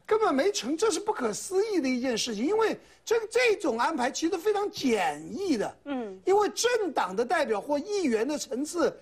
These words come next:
Speaker 1: 是完全不涉及中央的政治，所以没有打压，中国打压的问题，连这个都，都见不到，
Speaker 2: 嗯。
Speaker 1: 这就表示他安排本身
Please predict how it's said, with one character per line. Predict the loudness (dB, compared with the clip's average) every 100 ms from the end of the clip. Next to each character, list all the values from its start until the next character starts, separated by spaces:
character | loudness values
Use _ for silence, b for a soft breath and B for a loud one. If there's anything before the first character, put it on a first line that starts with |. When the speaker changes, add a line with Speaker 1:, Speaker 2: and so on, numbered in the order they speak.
| B B
Speaker 1:
是 | 0
完 | 2 2 0 -2
全 | -4 -4
不 | -2 -2
涉 | 0 2 2 0
及 | -6 -6 -4 -2 -4 b b b -6
中 | -2 2
央 | 0 2
的 | -2
政 | 0 -2 -2
治， | -4 -4
所 | 0
以 | 0
没 | 2 2
有 | 2
打 | 0 -2
压， | 0 0 -2
中 | -4 -2
国 | -2
打 | 0 0
压 | 0
的 | 0
问 | -4 -6
题， | -10 b b
连 | 0 0
这 | 2 2
个 | 2
都， | 0 0 -2
都 | -2 -2
见 | 0 0
不 | 0
到， | 0 0 -2 -12
Speaker 2:
嗯。 | -8
Speaker 1:
这 | -4
就 | -2 0
表 | 0 0
示 | -2 -2
他 | -2
安 | 0 -2
排 | 0 -4
本 | -2 -4 -4
身 | -2 -2 -2